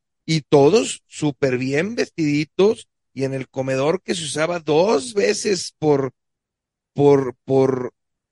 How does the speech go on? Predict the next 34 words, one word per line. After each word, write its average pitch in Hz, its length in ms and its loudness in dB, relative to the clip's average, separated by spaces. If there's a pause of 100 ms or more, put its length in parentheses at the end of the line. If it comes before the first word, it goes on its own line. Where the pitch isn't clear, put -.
año, 151 560 -2 (720)
este, 127 320 -6
para 131 220 0
algún 139 200 -2
evento 185 240 0
especial 165 400 -2
y 175 40 -10
para 143 160 -4
la 123 100 -6
Navidad, 120 500 -4 (300)
y 127 160 -10
era 180 360 -2
así - 320 -14
como 220 280 -6
de 123 140 -6
pompa 123 400 -10
y 190 60 -2
circunstancia, 135 1000 -6
y, 139 220 -6
y 123 220 -4 (300)
se - 120 -14
sacaban 135 480 -2
los 151 100 -4
buenos 156 300 -6
vinos 165 340 -8
y 143 40 -14
los 127 120 -8
buenos 143 240 -6
brandies, 143 540 -6
y, 131 140 -10 (300)
y - 80 -20
la 123 120 -12
gente, 147 540 -8 (140)
es, 156 120 -8